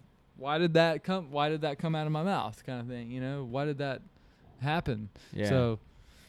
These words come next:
Speaker 1: yeah, I'm kinda one of those people with songwriting. I've, and I've heard numerous,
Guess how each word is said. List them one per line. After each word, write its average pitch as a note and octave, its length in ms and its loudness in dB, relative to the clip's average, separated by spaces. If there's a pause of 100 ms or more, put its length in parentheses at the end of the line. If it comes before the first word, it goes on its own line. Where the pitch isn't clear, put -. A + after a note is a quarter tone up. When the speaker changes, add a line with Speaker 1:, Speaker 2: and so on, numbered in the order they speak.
(420)
Speaker 1:
yeah, F3 160 10
I'm F3 120 6
kinda G3 160 10
one E3+ 140 10
of E3 60 10
those E3+ 140 8
people C3 280 4
with B2+ 120 2
songwriting. B2+ 480 4
I've, D#3+ 200 6
and D#3 180 2
I've D#3+ 160 2
heard C#3+ 360 4 (920)
numerous, D3 560 2